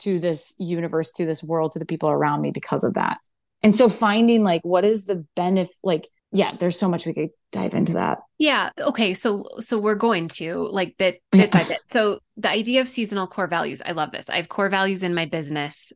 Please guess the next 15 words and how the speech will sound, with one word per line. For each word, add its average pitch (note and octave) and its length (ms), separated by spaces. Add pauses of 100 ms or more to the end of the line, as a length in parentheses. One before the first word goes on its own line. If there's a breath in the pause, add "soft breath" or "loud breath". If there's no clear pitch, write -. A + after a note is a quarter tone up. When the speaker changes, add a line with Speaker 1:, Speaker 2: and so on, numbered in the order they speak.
(100)
Speaker 1:
Mm-hmm. E3+ 220
Speaker 2:
which E3 340
are E3 440 (340)
one F#3 420
hundred F#3+ 360
percent F3 420
the F3 80
guiding D3+ 380
principles. - 760 (100)
And E3 200
they're D#3 200
so F3+ 300
in A3+ 100
alignment E3 760
with D3+ 320